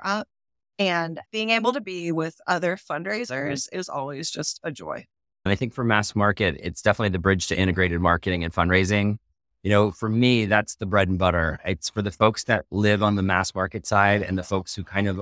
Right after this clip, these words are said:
Speaker 2: are on the, on the other mid-level giving side that are both working in that sort of marketing, communication, philanthropic communication space.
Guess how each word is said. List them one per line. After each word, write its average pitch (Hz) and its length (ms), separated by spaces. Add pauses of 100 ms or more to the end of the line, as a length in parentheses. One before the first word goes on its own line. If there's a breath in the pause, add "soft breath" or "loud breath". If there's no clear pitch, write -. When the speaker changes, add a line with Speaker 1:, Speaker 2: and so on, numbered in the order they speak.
(120)
Speaker 2:
are 90 300
on 95 100
the, 90 240
on 92 80
the 87 100
other 82 440 (160)
mid-level 95 400
giving 92 320
side 104 320
that 90 100
are 85 160 (100)
both 98 280
working 90 420
in 92 140
that 87 220 (400)
sort 104 180
of 85 80
marketing, 92 540
communication, 92 800
philanthropic 87 640
communication 87 680
space. 87 600